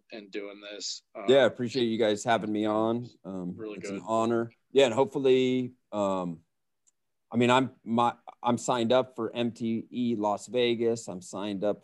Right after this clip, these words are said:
Speaker 2: for sema. I'm signed up for the Southern Detailers Conference.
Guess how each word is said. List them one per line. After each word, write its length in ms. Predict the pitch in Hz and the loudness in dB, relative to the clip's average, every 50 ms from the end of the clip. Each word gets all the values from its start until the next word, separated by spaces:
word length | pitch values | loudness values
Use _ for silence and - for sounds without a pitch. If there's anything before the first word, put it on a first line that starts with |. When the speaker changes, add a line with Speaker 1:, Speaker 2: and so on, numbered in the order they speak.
| _ _ | _ _
Speaker 2:
for 520 | - 104 101 98 95 92 92 92 90 87 - - _ _ _ _ _ _ _ _ _ _ _ _ _ | -4 -2 -2 0 0 0 -2 -2 -4 -6 -8 -12 _ _ _ _ _ _ _ _ _ _ _ _ _
sema. 680 | - - - 147 147 143 135 127 127 120 120 123 123 117 - _ _ - | -14 -10 -6 -2 0 0 2 2 2 2 0 0 -4 -8 -14 _ _ -18
I'm 80 | 98 | -16
signed 340 | 92 - - 110 107 107 101 | -10 -6 -6 -4 -4 -2 -2
up 180 | 104 98 - - _ | -2 -2 -2 -6 _
for 220 | - 95 95 92 | -6 -6 -4 -4
the 100 | 87 92 | -6 -8
Southern 420 | - - - 123 113 113 110 104 | -6 -4 -2 -2 0 0 -2 -4
Detailers 960 | 90 120 123 120 123 - 120 113 113 110 110 107 107 107 107 110 107 104 - | -4 -4 -6 -6 -4 -2 0 2 2 2 2 0 0 -2 -2 -2 -4 -4 -6
Conference. 720 | - 107 110 107 107 - 113 104 104 104 107 - - - | -4 -4 -2 -2 -4 -4 -6 -4 -4 -6 -8 -12 -18 -20